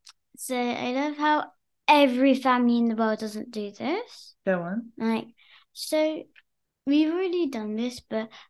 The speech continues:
Speaker 1: um, it just makes it special how it's just not everyone in the world does it the same as us, and not everyone does it.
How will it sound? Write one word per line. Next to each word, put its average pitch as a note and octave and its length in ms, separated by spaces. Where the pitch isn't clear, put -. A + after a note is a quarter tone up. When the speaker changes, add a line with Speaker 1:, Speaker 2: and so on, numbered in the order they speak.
Speaker 1:
um, B3 360
it C#4+ 160
just F#4+ 200
makes G4+ 300
it F4+ 120
special D4 380
how B3+ 220
it's B3+ 220
just C4+ 260
not B3 340
everyone A3 1000
in G#3+ 120
the G#3 80
world G#3 320
does G#3 220
it G#3 160
the G#3 100
same G#3+ 280
as G#3 120
us, A3 280
and A3+ 160
not G#3+ 180
everyone G#3 500
does G#3 280
it. A4+ 200